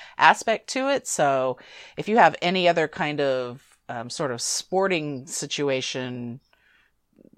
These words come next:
that's, that's your go-to. You gotta go, you know, you gotta go for the triathlon. Although usually it's running, not eating pasta, but eating pasta seems like a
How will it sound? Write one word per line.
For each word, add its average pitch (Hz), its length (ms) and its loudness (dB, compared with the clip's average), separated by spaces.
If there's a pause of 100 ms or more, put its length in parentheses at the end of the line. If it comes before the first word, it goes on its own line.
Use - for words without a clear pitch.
that's, 214 360 -4 (120)
that's 240 220 4
your 240 100 0
go-to. 190 580 2
You 165 100 -10
gotta 180 220 4
go, 160 420 -2
you 147 160 -10
know, 117 220 -10
you - 80 -10
gotta 180 180 4
go 147 120 -2
for 143 100 -8
the 135 80 -2
triathlon. 113 560 -4
Although 147 220 0
usually 139 300 -2
it's 131 160 -6
running, 135 460 -4
not 127 220 -2
eating 120 260 -6
pasta, 120 400 -2
but 139 140 -2
eating 208 240 -2
pasta 330 380 -2
seems 262 340 -12
like - 220 -14
a - 100 -12